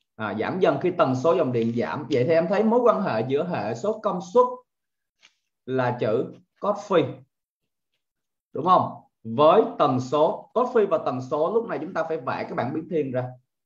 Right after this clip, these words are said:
L C omega bình là F trong này nè. Một. Đây là cos phi. Ha. Và em nhớ nó sẽ tăng lên cực đại rồi giảm xuống.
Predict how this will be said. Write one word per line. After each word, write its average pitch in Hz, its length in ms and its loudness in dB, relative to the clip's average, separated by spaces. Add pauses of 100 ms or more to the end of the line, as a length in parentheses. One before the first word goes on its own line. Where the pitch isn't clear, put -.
(140)
L 120 180 -4 (360)
C - 20 -8 (420)
omega 127 280 -4
bình 110 260 -4
là 92 220 -8
F 170 180 0
trong 139 120 -4
này 113 120 -4
nè. 101 100 -8 (760)
Một. 107 380 -6 (520)
Đây 120 180 -4
là 107 320 -6
cos 170 160 -2 (120)
phi. 156 100 2 (720)
Ha. 131 340 -4 (320)
Và 104 100 -4
em 107 140 -4
nhớ 120 300 -2
nó 139 180 -2
sẽ - 260 -4
tăng 135 240 -4
lên 127 200 0
cực 110 140 -8
đại 87 280 -6 (500)
rồi 95 220 -8
giảm 117 220 -6
xuống. 127 480 -2